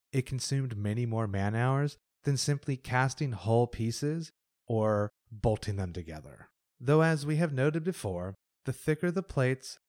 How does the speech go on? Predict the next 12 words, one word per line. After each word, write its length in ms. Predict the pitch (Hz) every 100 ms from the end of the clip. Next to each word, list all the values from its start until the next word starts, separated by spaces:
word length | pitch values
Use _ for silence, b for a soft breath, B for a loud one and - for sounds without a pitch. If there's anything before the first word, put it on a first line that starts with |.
| -
the 60 |
more 180 | 143 143
difficult 520 | 131 135 143 - 156
it 80 | 156
becomes 460 | 160 - 107 101 104
to 140 | -
work 260 | 98 98 95
with 140 | 98 -
them 260 | 95 95 -
and 200 | 123 110
gain 260 | 101 95 92
uniformity. 800 | 92 87 - 131 131 92 76 -